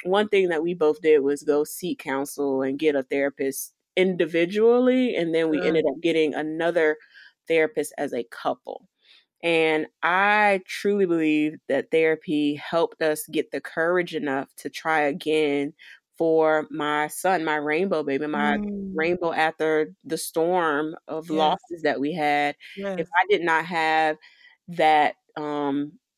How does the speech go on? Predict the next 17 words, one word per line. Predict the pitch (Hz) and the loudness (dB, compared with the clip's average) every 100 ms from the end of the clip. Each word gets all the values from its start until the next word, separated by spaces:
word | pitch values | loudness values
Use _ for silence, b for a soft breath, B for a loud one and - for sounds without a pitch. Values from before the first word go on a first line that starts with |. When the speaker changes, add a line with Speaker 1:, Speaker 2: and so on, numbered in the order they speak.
| - | -6
Speaker 1:
godly | 202 165 175 185 175 170 170 | 2 4 4 2 2 0 -2
counsel | 196 175 175 165 165 | -2 -2 -2 -6 -4
through | 165 170 170 | -2 0 2
a | - | 0
therapist | 160 165 170 170 - | 2 2 2 0 -4
who | 156 | -2
actually, | 139 151 - 170 | 0 0 0 -2
you | 165 | -2
know, | 143 | -2
was | 135 165 | -2 -2
a | 175 | -2
Christian, | 175 165 165 160 151 | -4 -4 -2 -2 -2
believed | 147 156 175 | -2 -2 -2
in | 170 | -2
the | 160 | -2
Speaker 2:
Yes. | |
Speaker 1:
word, | 156 156 156 | 0 2 2